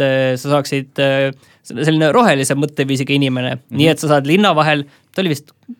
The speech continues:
Speaker 1: suhteliselt vähe sai elektriga sõita, nagu
Speaker 2: Nelikümmend
Speaker 1: näiteks
Speaker 2: vist on tal.
Speaker 1: oli kakskümmend, äkki kakskümmend kaheksa, aga võib-olla näitas miili.
Speaker 2: Jah.
Speaker 1: Et igal juhul, äh, sa saad siin linna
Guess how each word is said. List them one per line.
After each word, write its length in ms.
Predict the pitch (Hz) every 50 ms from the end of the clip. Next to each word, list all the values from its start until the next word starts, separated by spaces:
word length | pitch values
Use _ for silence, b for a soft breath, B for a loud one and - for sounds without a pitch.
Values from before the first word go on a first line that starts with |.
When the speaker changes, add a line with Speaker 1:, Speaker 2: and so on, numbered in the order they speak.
| - - -
Speaker 1:
suhteliselt 300 | - 269 226 165 131 -
vähe 240 | 151 165 165 143 123
sai 140 | 123 170 156
elektriga 320 | 135 135 131 - 135 127 -
sõita, 300 | 139 147 147 147 127 127
nagu 120 | 139 143
Speaker 2:
Nelikümmend 60 | 139
Speaker 1:
näiteks 180 | 139 143 156 -
Speaker 2:
vist 100 | - -
on 60 | 156
tal. 320 | 151 - 165 165 185 - - - - _ _ _ _ _ _
Speaker 1:
oli 100 | 175 -
kakskümmend, 420 | - - - 156 - - - - - - 185
äkki 140 | 190 - 156 143 147
kakskümmend 240 | 143 208 202 - 135
kaheksa, 260 | 170 170 135 - -
aga 80 | 123 131
võib-olla 200 | 147 151 135 131 131 139
näitas 160 | 143 143 -
miili. 360 | 151 156 151 131 123 120 120 B B B B
Speaker 2:
Jah. 160 | 101 95 90 85
Speaker 1:
Et 180 | - 135 143 160
igal 180 | 165 175 160 151
juhul, 320 | 147 139 165 151 143 143
äh, 480 | 143 135 135 135 135 135 131 135 143 - - _ b b b b b -
sa 160 | - 170 170
saad 140 | 160 302 285
siin 160 | - 151 143
linna 240 | 202 277 277 240 160